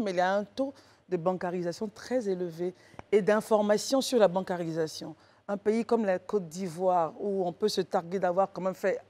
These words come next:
pas mal d'avancées, est quand même un peu à la traîne. Euh,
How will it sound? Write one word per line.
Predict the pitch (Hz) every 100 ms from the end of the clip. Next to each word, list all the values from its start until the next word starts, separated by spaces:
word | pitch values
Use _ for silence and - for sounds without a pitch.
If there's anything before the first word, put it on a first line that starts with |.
| -
pas | 311
mal | 269 233 185
d'avancées, | 180 165 165 269 285 - - - -
est | 208
quand | 226
même | 302
un | 254
peu | - 294
à |
la | 220
traîne. | 170 - 180 151 139 139 - - - -
Euh, | 165